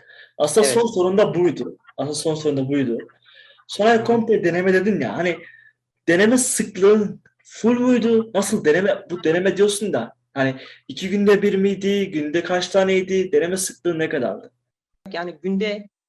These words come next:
Speaker 2: iki kereye çıkartmaya çalışıyordum deneme buldukça. Ama günde bir kesin, günde iki kere çözüyordum.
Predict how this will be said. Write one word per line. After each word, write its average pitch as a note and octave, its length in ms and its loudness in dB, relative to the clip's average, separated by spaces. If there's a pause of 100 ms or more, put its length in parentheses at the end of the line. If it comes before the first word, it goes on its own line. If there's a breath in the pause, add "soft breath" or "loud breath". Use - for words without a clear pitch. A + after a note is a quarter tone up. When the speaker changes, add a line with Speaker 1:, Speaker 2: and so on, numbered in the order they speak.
(140)
Speaker 2:
iki G#3+ 180 -14
kereye F#3+ 320 -6
çıkartmaya E3+ 440 -8
çalışıyordum D#3 520 -12
deneme C#3+ 240 -6
buldukça. B2 680 -10 (120)
Ama F#3 200 -4
günde F3+ 340 -6
bir G3+ 140 -8
kesin, - 360 -12 (560)
günde F3+ 200 -10
iki F#3 180 -12
kere D3+ 300 -6
çözüyordum. B2+ 540 -10